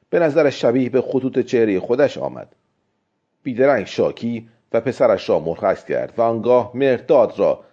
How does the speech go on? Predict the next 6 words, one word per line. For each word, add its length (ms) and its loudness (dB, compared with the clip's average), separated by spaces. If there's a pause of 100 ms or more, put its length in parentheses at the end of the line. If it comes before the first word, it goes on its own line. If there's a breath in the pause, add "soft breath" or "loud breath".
(100)
خطاب 500 2
قرار 340 0
داده، 440 -12
بی 100 -4
مقدمه 480 0
گفت: 300 2